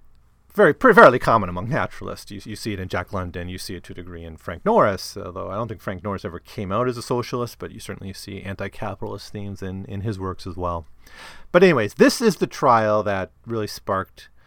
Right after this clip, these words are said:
Dreiser's interest. And he studied it closely, and he, the main character of American Tragedy,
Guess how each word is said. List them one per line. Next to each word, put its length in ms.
Dreiser's 640
interest. 540
And 180
he 60
studied 340
it 100
closely, 680
and 400
he, 160
the 160
main 240
character 480
of 220
American 400
Tragedy, 640